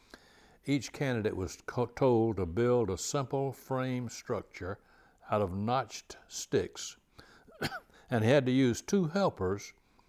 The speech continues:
who had been instructed to obey his orders. This was really a test of patience because those two helpers, who was named Buster and Kippy,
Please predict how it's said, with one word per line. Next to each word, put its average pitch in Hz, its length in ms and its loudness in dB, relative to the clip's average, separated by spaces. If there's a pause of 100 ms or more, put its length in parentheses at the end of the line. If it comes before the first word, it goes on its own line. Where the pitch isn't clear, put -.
(440)
who 131 120 4
had 110 100 4
been 107 180 2
instructed 135 600 0
to 113 120 2
obey 104 340 4
his 131 180 0
orders. 107 480 -2 (1700)
This 131 300 0
was 98 200 2
really 123 280 4
a 95 80 2
test 104 400 -2
of 76 160 -12
patience 90 500 -4
because 131 720 -4 (340)
those 135 240 2
two 156 220 4
helpers, 123 480 2
who 107 120 0
was 90 160 -4
named 101 420 -2
Buster 127 500 -2
and 95 300 -8
Kippy, 104 480 -2